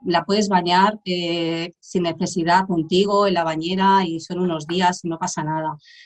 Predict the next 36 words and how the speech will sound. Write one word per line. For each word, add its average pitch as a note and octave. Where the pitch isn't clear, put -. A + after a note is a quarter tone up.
Pero E3
bueno, D#3+
es G3
quitarte G3
los F#3
por E3
si, -
los F3
por F3+
si E3+
llueve, G3+
por G3
si, F#3
<laughs> F3
y F#3
llevar F3+
solamente E3+
lo, D#3+
lo E3
necesario. G3
Y F#3
además E3
es G3
mucho G#3
mejor, A3
sobre F3+
todo G3
si G#3+
te F3+
mueves G3+
entre F#3+
varios F#3+
alojamientos, F3
porque E3
después F#3+
eso G#3+